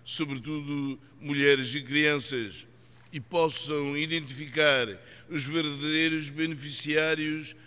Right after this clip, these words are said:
nesta crise mundial. Aqueles que estão a traficar armas a bandos descontroladamente espalhados pelo mundo. Excelências, senhoras e senhores,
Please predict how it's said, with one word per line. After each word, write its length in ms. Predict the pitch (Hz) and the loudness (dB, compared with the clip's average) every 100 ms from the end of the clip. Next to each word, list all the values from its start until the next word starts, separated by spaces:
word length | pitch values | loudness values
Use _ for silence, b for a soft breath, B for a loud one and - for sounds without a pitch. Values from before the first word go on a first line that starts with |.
| B | B
nesta 420 | 147 156 143 147 | -4 -2 -2 -4
crise 480 | 131 - 143 143 120 | -6 -10 -8 -6 -4
mundial. 680 | 135 135 131 131 123 107 90 - B B B B - - - - - - - - - - - - | -4 -2 0 0 0 -4 -10 -18 B B B B -20 -20 -20 -20 -20 -20 -20 -20 -20 -20 -18 -14
Aqueles 440 | 117 139 131 127 | -8 -4 -4 -4
que 120 | - | -6
estão 380 | 120 151 139 135 | -6 -2 -2 -2
a 80 | 131 | -6
traficar 640 | 143 139 127 113 135 135 | -6 -8 -8 -4 0 2
armas 560 | 143 147 143 147 147 139 | 2 2 0 -2 -2 -2
a 60 | |
bandos 640 | 147 143 131 117 113 98 - B B - | 0 0 0 -2 -6 -6 -14 B B -8
descontroladamente 1120 | 139 143 143 139 127 131 135 123 127 131 127 | -2 -2 -2 -6 -4 -2 0 0 0 -2 -2
espalhados 720 | 123 139 131 127 120 107 113 | -8 -6 -4 -2 -4 -6 -12
pelo 240 | 120 135 | -10 -10
mundo. 420 | 127 139 123 113 80 69 - - - - - - B B B B | -6 -6 -6 -8 -10 -20 -20 -20 -20 -20 -20 -20 B B B B
Excelências, 1000 | 131 143 147 151 139 - 135 135 127 - B B | -6 -2 0 0 0 -2 0 0 -2 -6 B B
senhoras 680 | - - 143 139 139 135 127 | -8 -4 0 2 2 2 -2
e 120 | 131 | -4
senhores, 640 | 131 131 139 127 113 92 | -4 0 2 2 0 -6